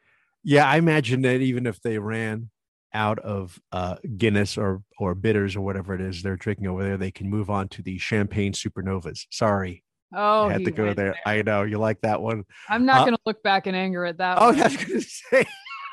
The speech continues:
Speaker 1: Very good. I'm running out of my, um, uh, my, my, my
Speaker 2: That's it.
Speaker 1: Oasis
Speaker 2: That's the
Speaker 1: references.
Speaker 2: extent of our
Speaker 1: But,
Speaker 2: Noe-,
Speaker 1: but
Speaker 2: our,
Speaker 1: for,
Speaker 2: our
Speaker 1: but for
Speaker 2: Noasis,
Speaker 1: goodness
Speaker 2: uh,
Speaker 1: sakes,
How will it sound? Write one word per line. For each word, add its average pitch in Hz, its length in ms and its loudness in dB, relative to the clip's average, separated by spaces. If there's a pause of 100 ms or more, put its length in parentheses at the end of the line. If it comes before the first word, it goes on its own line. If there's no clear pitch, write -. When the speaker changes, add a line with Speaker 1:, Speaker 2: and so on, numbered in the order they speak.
(880)
Speaker 1:
Very 180 400 4
good. 143 120 6 (160)
I'm 196 140 8
running 214 240 10
out 180 100 8
of 156 60 4
my, 156 220 4
um, 123 380 0
uh, 120 140 -8 (160)
my, 120 240 -2
my, 117 160 -2
my 113 180 -2
Speaker 2:
That's 113 240 2
it. 262 80 2
Speaker 1:
Oasis 113 160 2
Speaker 2:
That's - 120 2
the 127 60 -2
Speaker 1:
references. 123 460 0
Speaker 2:
extent 277 140 0
of 247 120 -4
our 233 80 2
Speaker 1:
But, 214 100 8
Speaker 2:
Noe-, 226 220 -2 (240)
Speaker 1:
but 202 240 6
Speaker 2:
our, 202 60 -2
Speaker 1:
for, 190 100 0
Speaker 2:
our 202 160 -2
Speaker 1:
but 208 120 4
for 220 60 2
Speaker 2:
Noasis, 214 160 2
Speaker 1:
goodness 214 360 0
Speaker 2:
uh, 202 60 -4
Speaker 1:
sakes, 196 240 0